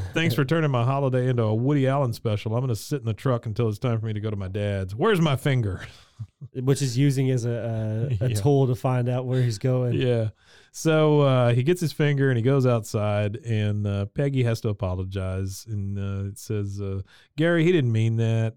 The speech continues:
Speaker 2: And then she goes outside.
Speaker 1: Yeah.
Speaker 2: Uh, Hank is just wandering around outside, just running into things. He's got a bucket on his foot, uh, because <laughs> he's just stepping everywhere, all wildly. She says, "Hank,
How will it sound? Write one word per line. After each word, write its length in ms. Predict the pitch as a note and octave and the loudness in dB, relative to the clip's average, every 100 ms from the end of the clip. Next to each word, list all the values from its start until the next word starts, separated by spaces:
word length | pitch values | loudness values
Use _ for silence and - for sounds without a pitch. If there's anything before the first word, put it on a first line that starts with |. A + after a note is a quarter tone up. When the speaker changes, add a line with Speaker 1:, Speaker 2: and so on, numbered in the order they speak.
| _ | _
Speaker 2:
And 140 | G#2+ G#2 | -8 -6
then 140 | G#2 | -4
she 160 | - A2 | -6 -4
goes 260 | A2 G#2 | -2 -2
outside. 680 | G2+ F#2 - F#2+ F2+ F2+ F2+ - | -4 -8 -10 -10 -10 -10 -12 -10
Speaker 1:
Yeah. 340 | A2 F#2 F#2 - | -8 -8 -10 -12
Speaker 2:
Uh, 300 | - G#2+ G#2 G#2 | -8 -4 -2 -2
Hank 380 | B2 D#3+ E3+ | -2 -2 -2
is 220 | C#3 A#2 - | -2 -4 -2
just 240 | B2 - | -2 -2
wandering 580 | A2 A#2 C#3 E3 D3 A#2 | -2 0 0 2 2 2
around 500 | G#2 A2+ C3+ A#2+ G#2+ | 0 0 0 0 0
outside, 480 | G#2 G2+ A#2+ A2 G2+ | -2 -2 -2 0 -2
just 180 | G2 G2 | -4 -4
running 280 | G#2+ C3 | -2 0
into 200 | A2+ G#2 | 0 -2
things. 320 | F#2 G2+ G2 G2 | -2 -4 -4 -4
He's 80 | G2+ | -4
got 120 | G#2+ | -2
a 20 | |
bucket 460 | F#2 F2 A#2+ C3 G#2+ | -4 -6 -6 -4 -4
on 140 | G2+ | -4
his 120 | F#2 | -6
foot, 380 | - - G#2 G#2+ _ _ | -8 -2 -2 -2 _ _
uh, 480 | A2 G#2 G2 G2 G2 | -4 0 0 -2 -2
because 400 | G2 G#2 G#2+ G2 | -4 -4 -4 -2
<laughs> 100 | - | 0
he's 160 | C3+ | -2
just 240 | - B2+ - | 0 -4 -2
stepping 460 | - - A#2+ G#2 | -2 0 -2 -2
everywhere, 720 | G#2 A#2+ G#2+ F#2+ F#2+ G2 G#2+ G2 | -2 -2 -2 -2 -2 -2 -4 -4
all 220 | G#2+ G#2+ | -2 0
wildly. 560 | G#2+ A#2 A2+ G2+ A2 - _ _ _ _ _ | 0 0 -2 -2 -6 -8 _ _ _ _ _
She 160 | - B2 | -8 -2
says, 240 | C3 A#2 | 0 2
"Hank, 340 | C3+ F3+ F#3 | 0 -2 -4